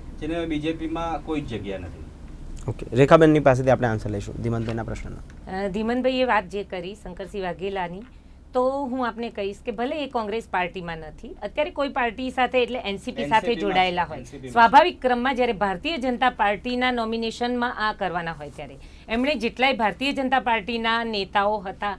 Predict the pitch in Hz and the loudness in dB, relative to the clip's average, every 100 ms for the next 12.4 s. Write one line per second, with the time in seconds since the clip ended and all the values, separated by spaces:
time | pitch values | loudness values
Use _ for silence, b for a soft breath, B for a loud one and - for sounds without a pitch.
0 | b b 208 233 240 214 202 190 175 160 | b b 0 4 4 4 2 2 0 0
1 | 151 143 151 - 143 - 220 240 196 208 | -4 -6 -8 -10 -12 0 2 4 8 8
2 | 208 170 190 214 190 151 135 - 220 220 | 8 4 -2 -2 -4 -2 -2 -2 0 4
3 | 233 220 220 277 160 - 214 262 208 349 | 4 4 0 -2 -6 -2 4 4 8 10
4 | 359 370 - 370 254 320 349 320 330 349 | 12 10 6 6 8 8 10 12 12 12
5 | 277 262 254 - 392 370 339 320 302 269 | 10 8 6 8 6 6 6 6 6 4
6 | 254 269 262 262 - 254 240 247 226 254 | 6 8 8 6 0 -2 0 0 0 4
7 | 214 190 214 202 180 170 165 165 208 254 | 4 6 4 4 2 0 -2 -2 -8 -8
8 | B B 277 339 - 240 254 359 370 302 | B B 4 4 6 6 8 8 10 8
9 | 294 285 247 247 254 247 226 214 311 359 | 8 6 6 4 2 4 4 4 4 4
10 | 294 311 294 277 262 240 208 254 254 - | 6 6 6 6 6 4 2 -4 -6 -10
11 | - 240 285 - 240 185 - 285 320 339 | -2 6 8 8 6 6 8 8 8 4
12 | 302 285 277 | 4 4 2